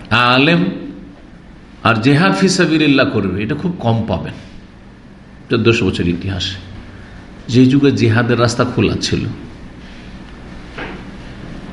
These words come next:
আজকে তো জিহাদের রাস্তা খোলা নেই, আর যেগুলো জিহাদ বলা হচ্ছে সেগুলো আসলে জিহাদ নয়, কারণ তার জন্য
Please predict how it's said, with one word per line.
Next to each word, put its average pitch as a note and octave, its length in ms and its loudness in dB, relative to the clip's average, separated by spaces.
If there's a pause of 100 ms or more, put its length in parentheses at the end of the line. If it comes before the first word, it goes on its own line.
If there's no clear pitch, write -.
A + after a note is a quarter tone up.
(120)
আজকে G#2+ 280 0
তো A2 100 0
জিহাদের G#2+ 320 4
রাস্তা G#2 220 0
খোলা G#2 340 4
নেই, F2 220 0 (1600)
আর F#2 260 2
যেগুলো G#2 260 4
জিহাদ A2 300 4
বলা A2 180 4
হচ্ছে A#2 220 2
সেগুলো A2 300 4
আসলে G2+ 240 2
জিহাদ F#2+ 300 0
নয়, E2 200 -4 (960)
কারণ F#2 240 2
তার G2 180 0
জন্য G2+ 220 2